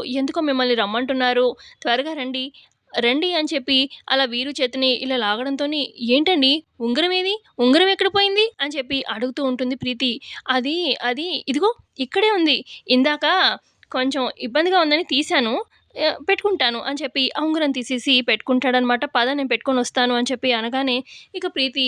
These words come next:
హాల్లోకి వెళ్తుంది. ఇక వీరు ఆ ఉంగరం తీసుకొని, అంటే డూప్లికేట్ ఉంగరం అనమాట,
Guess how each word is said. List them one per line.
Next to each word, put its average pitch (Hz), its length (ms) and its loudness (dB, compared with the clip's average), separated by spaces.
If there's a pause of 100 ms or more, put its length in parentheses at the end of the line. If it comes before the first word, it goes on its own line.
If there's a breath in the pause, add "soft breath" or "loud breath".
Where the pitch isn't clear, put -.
హాల్లోకి 233 440 0
వెళ్తుంది. 247 420 -2 (340 loud breath)
ఇక 359 180 0
వీరు 247 300 4 (100)
ఆ 262 140 -6
ఉంగరం 254 320 -2
తీసుకొని, 285 480 -2
అంటే 269 200 -2
డూప్లికేట్ 277 500 -2
ఉంగరం 226 280 -4
అనమాట, 220 340 -4